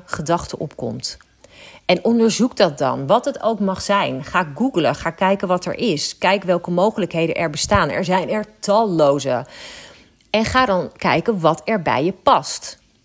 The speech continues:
Kijk even of je, of je moet investeren, zo ja, wat dat dan is, of het haalbaar is.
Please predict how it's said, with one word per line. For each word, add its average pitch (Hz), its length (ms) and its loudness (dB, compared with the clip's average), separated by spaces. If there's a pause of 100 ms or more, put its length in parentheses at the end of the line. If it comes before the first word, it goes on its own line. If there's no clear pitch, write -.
(580)
Kijk - 260 -8
even 120 260 -6
of - 180 -8
je, 131 260 -2
of 139 160 -6
je 147 100 -6
moet 165 280 -2
investeren, 180 800 2
zo - 180 -6
ja, 127 260 -4
wat 135 140 -4
dat 165 140 -6
dan 185 200 -2
is, 233 300 -2
of - 160 -6
het 135 100 -10
haalbaar 208 600 2
is. 180 400 -2